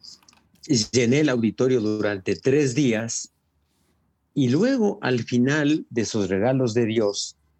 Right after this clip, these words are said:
me cruzo con alguna persona,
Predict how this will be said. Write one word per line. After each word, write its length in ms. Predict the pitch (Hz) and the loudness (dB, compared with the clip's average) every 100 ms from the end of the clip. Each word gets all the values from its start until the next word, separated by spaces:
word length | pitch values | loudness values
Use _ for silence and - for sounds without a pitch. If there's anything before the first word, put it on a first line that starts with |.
| _ _ - | _ _ -6
me 180 | 107 107 | 0 0
cruzo 480 | 104 - 165 165 160 | 0 0 2 2 0
con 160 | 139 131 | 0 0
alguna 380 | 123 127 135 127 | 0 0 0 0
persona, 760 | 127 107 - 127 123 120 123 | -2 -2 0 0 2 2 0